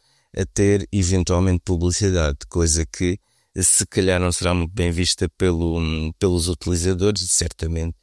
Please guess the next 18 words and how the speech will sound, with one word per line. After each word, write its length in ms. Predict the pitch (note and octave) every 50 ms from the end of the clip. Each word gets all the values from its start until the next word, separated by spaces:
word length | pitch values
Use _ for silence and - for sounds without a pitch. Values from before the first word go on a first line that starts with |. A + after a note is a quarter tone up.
| _ _ _ _ _ _ _
pela 220 | - G2+ F#2 F2+ F2
maioria 420 | E2+ E2 E2 D#2+ D#2 F2 F#2 F2+
deles. 440 | E2+ D#2+ D#2 D#2+ D#2 D2 - - - _ _ _ - - -
Uma 160 | G2 G2 F#2+ F2
coisa 320 | - G#2 G2+ F#2 G2 F2+
que 120 | - -
eu 120 | G2 F2 F2
acho 260 | F2 E2+ - - - -
é 120 | - F2+ D#2
que, 420 | - - - E2+ D#2+ D#2 D2+ - - - C#2 E2 D#2+ D#2+ D#2
hum, 340 | D#2 D#2 D2 D2 C#2+ C#2 C2+ - - _ _ _ _ _ _ _ _ _ _ _ _ _ _ _ _ -
a 140 | F#2+ F#2+ D#2+
Apple 320 | - - - F2+ F2+ F2
não 340 | D#2 G2 F#2 F#2 G2 F#2+ E2+
está 640 | - - - - - F2 E2 D#2 D2+ D2 D2+ D2 - -
de 240 | D#2+ E2+ E2+ E2+ D#2 - -
todo 380 | - F2 E2 D#2 D2 - -
sozinha 800 | - - - F#2 E2+ D#2+ D#2 D#2 D#2+ D#2+ D2+ D#2 D2 C#2 C2+ C#2